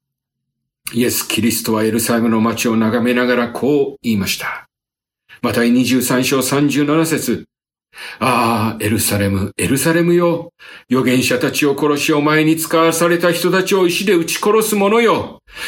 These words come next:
ちょうど面取りが翼の下にそのヒナを集めるように、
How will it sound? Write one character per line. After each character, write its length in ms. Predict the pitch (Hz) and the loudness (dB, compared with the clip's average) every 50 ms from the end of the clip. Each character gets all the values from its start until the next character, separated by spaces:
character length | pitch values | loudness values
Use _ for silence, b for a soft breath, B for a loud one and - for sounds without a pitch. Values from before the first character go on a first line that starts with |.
| B B | B B
ち 100 | - 170 | -2 0
ょ 120 | 156 147 156 | 2 2 4
う 40 | |
ど 120 | 156 160 160 | 2 2 4
面 320 | 160 170 175 175 180 180 | 4 4 4 2 2 2
取 200 | 170 175 175 180 | 2 2 2 2
り 40 | 175 | 2
が 200 | 175 180 180 175 | 2 2 2 2
翼 420 | 175 - - 170 185 180 180 196 | 0 0 0 2 2 2 2 2
の 120 | 190 190 185 | 2 2 0
下 180 | 185 - 208 | 0 0 0
に 100 | 196 190 | 0 0
そ 140 | - - 190 | 0 0 0
の 100 | 196 202 | 0 0
ヒ 160 | 175 - 220 | 0 0 2
ナ 120 | 208 208 208 | 2 2 4
を 220 | 208 190 180 190 | 4 2 2 0
集 160 | - - 285 | 0 -2 0
め 160 | 269 277 302 302 | 2 2 2 2
る 160 | 277 226 196 | 2 2 4
よ 180 | 170 156 139 | 4 4 4
う 40 | 131 | 2
に、 240 | 117 107 95 90 B | 2 2 0 -2 B